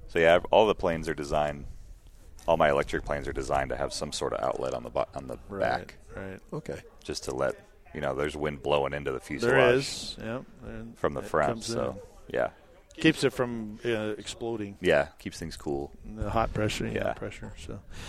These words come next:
Speaker 2: and you need
Speaker 1: So
Speaker 2: that, otherwise the,
Speaker 1: Mm-hmm.
Speaker 2: you know, the cowling would just back up
Speaker 1: Yeah.
Speaker 2: and kinda get hot, and then it, you know,
Speaker 1: Okay.
Speaker 2: never vents. So
Speaker 1: So, yeah,
Speaker 2: this
Speaker 1: like on
Speaker 2: allows all
Speaker 1: the,
Speaker 2: that.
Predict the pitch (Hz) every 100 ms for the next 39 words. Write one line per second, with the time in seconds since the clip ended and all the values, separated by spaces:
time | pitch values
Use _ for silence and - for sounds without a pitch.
0 | - - 165 185 165 151 135 135 135 135
1 | 135 127 127 110 117 117 113 110 78 123
2 | 110 104 104 123 117 117 107 104 101 -
3 | 113 - - 110 104 110 76 69 110 104
4 | 104 92 110 104 104 101 101 95 69 73
5 | - 64 104 101 92 101 95 - - 101
6 | 95 - - - 87 85 82 82 101 82
7 | 76 73 71 -